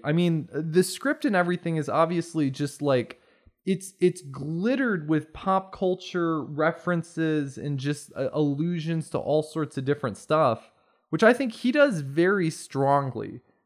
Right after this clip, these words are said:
'Cause I think that every, every joke, even if every joke doesn't land, I feel like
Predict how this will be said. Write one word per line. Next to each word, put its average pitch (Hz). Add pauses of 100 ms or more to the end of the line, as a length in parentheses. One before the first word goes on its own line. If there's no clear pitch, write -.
(100)
'Cause 185
I 208
think 262
that 277
every, 208 (260)
every 240
joke, 156
even 247
if 320
every 202
joke 160
doesn't 131
land, 120 (440)
I 175
feel 220
like 202